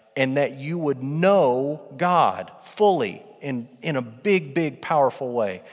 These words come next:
We want you to know him." So he's very God-centered right out of the gate. And then he moves in a second direction that's very important. Colossians is not only God-centered, but it's also Christ-centered. And that's a really import-,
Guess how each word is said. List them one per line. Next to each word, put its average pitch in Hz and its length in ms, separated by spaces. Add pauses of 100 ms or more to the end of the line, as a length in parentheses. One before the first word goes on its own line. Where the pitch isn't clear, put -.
(160)
We 127 100
want 135 280
you 127 80
to 120 60
know 117 200
him." 98 220
So 113 160
he's 113 100
very 151 380
God-centered 139 840 (360)
right 127 220
out 127 100
of 120 80
the 117 60
gate. 113 340 (300)
And 131 120
then 180 120
he 214 80
moves 190 320
in 165 100
a 143 40
second 175 360
direction 139 460
that's 135 160
very 143 260
important. 117 540 (400)
Colossians 147 480
is 127 40
not 160 140
only 160 220
God-centered, 135 760
but 131 100
it's 120 160
also 147 300
Christ-centered. - 960 (2000)
And 131 200
that's 165 220
a 156 60
really 160 380
import-, 151 480